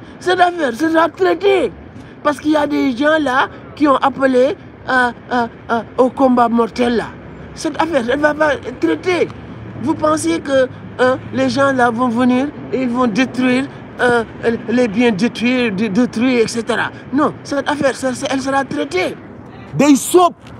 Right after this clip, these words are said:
loolu la bëgg. Élection yi la bëgg ñu fàtte. <laughs> C'est-à-dire, c'est-à-dire, mais ñoom Ousmane Sonko dégg naa ñu ngi pare dara. Waaye seen pare bi yéeg, mu ngi bëgg a yàgg. Parce que Clédor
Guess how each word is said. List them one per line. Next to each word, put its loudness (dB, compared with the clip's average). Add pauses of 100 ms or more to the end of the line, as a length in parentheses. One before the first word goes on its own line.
(100)
loolu 4
la 4
bëgg. -4 (1400)
Élection 2
yi -2
la -2
bëgg 0
ñu 4
fàtte. -2 (920)
<laughs> -2 (140)
C'est-à-dire, -2
c'est-à-dire, 0 (640)
mais 6
ñoom -2
Ousmane 0
Sonko -2
dégg 0
naa 4
ñu -4
ngi 0
pare 0
dara. -4 (440)
Waaye 0
seen -4
pare 0
bi -4
yéeg, -2
mu -4
ngi -2
bëgg -2
a 2
yàgg. -2 (720)
Parce -8
que -8
Clédor 0